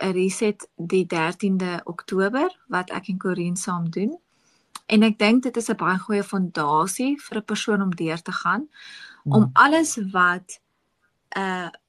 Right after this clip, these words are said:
Speaker 1: jy weet, ek luister na mense en dan is die simptome lys, dit is, dit is twintig, dertig goed. Ek het hier 'n steekpyn, my ore suis daar, my blaas is nie lekker nie, my hart en dit,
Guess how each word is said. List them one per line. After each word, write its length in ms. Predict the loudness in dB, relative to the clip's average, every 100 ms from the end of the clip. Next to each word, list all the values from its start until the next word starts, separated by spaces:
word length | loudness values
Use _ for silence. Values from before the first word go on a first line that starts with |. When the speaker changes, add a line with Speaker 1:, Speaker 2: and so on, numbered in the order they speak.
| _
Speaker 1:
jy 100 | 0
weet, 160 | 0 0
ek 100 | 2
luister 340 | 2 2 -2
na 120 | 0
mense 440 | 0 0 -2 -4 -4
en 180 | -2 -2
dan 160 | -2
is 120 | -2
die 80 | -4
simptome 580 | -2 -4 0 2 4 4
lys, 420 | 2 0 -2 -6
dit 200 | -10 -8
is, 200 | -8 -8
dit 240 | -8 -8 -6
is 260 | -8 -10 -14
twintig, 540 | -4 4 4 4 0 0
dertig 400 | 0 0 -2 -8
goed. 300 | -4 -4 -6 -20 -20 -20 -20 _
Ek 140 | 0 2
het 120 | 0
hier 320 | 2 2 2
'n 60 | -2
steekpyn, 720 | -2 -2 -2 -2 -2 0 0
my 160 | -2 -2
ore 260 | 0 0
suis 380 | -2 -2 -2 -2
daar, 400 | -2 0 0 -2
my 240 | -2 -2 -2
blaas 480 | -2 0 2 0 -2
is 80 |
nie 80 | -2
lekker 340 | 0 -2 -2 0
nie, 240 | 2 0
my 120 | -2
hart 320 | 0 2 2 -2
en 100 | -4
dit, 240 | -4